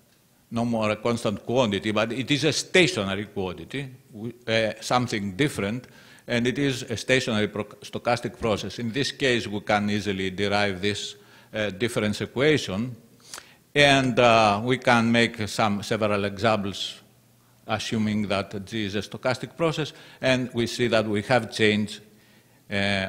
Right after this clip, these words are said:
all the time, and also we have uncertainty all the time, and the two, change and uncertainty, are closely related.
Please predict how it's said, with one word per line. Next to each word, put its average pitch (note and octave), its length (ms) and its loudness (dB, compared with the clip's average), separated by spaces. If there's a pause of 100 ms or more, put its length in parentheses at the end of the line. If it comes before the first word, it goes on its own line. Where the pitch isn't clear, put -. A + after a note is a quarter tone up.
all G#2 180 0
the G2 140 -4
time, F2 480 -2 (200)
and G2+ 400 -2 (300)
also A2+ 280 -2
we G#2 140 0
have A2 220 2
uncertainty G2 600 -2
all G2 100 0
the F2+ 160 -4
time, G#2+ 380 2
and G2 120 -6
the G2+ 100 -4
two, A#2 240 -6
change B2 360 2
and G2 160 -4
uncertainty, G2 720 -4 (380)
are G2+ 220 -2
closely G#2+ 560 -2
related. G2 640 0